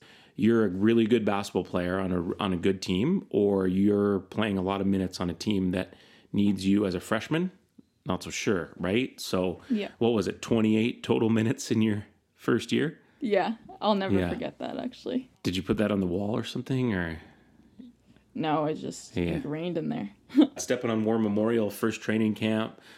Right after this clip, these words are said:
Speaker 1: the legend in Deb, like, just so many factors. How was it all?
Speaker 2: Uh, our, my very first game actually was during training camp, and we had a couple D one teams taking tours, so we played
Speaker 1: Right.
Speaker 2: I think we, we played Wisconsin,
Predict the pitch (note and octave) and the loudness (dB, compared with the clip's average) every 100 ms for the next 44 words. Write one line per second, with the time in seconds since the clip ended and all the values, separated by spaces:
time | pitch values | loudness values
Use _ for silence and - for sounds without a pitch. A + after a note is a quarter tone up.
0 | - F#2 G2+ A2+ G#2+ G#2+ G#2+ G2+ F#2 G2+ | -4 2 4 4 2 2 4 4 2 2
1 | A2 A#2 G#2 G#2 G#2 G2 - A2 G2 - | 2 0 0 0 0 -2 -2 -2 -2 -4
2 | - B2+ A#2+ A#2+ A2 G#2 G#2 - A#2+ A2 | -4 0 2 2 2 0 -2 0 0 0
3 | G2+ - - - - A2+ G#2+ G2+ G#2 F2+ | -2 -8 -16 -12 -2 2 2 2 0 -2
4 | F2+ - _ _ - - A3 G#3 G3 - | -6 -16 _ _ -4 4 6 6 4 0
5 | F#3+ G#3+ G#3 G3+ A#3+ B3+ B3 B3 F#3+ G3+ | 0 0 2 2 2 2 0 -2 -4 -4
6 | - F#3+ - - F#3 F#3 F#3 - G3 F#3 | -4 -6 -6 -4 0 0 -2 -4 -4 -4
7 | G3 - F#3 F#3 - F3+ F#3 - F#3 F#3 | -6 -6 -6 -6 -6 -4 -4 -6 -6 -6
8 | G3+ F#3 F3+ F3+ - _ _ _ _ - | -4 -4 -2 -4 -10 _ _ _ _ -10
9 | - A3 G3+ G3 F3+ F#3 F#3+ F#3 - F3+ | -4 -2 0 -2 -2 -4 -4 -6 -4 -6
10 | F#3 - F3+ G3 A#3 - C4+ - F#3+ F3+ | -6 -4 -2 -2 -2 -8 -14 -4 -2 -2
11 | - F3+ F3 - _ - F2 F2 - _ | -2 -6 -6 -8 _ -6 -4 -4 -8 _
12 | _ - G3+ G3+ G#3+ - _ - F#3+ - | _ -8 -4 0 -2 -4 _ -2 -2 2
13 | G#3 F#3+ - F#3+ G3+ A3+ B3+ C#4 D#4 | 2 2 -4 -4 0 2 4 4 2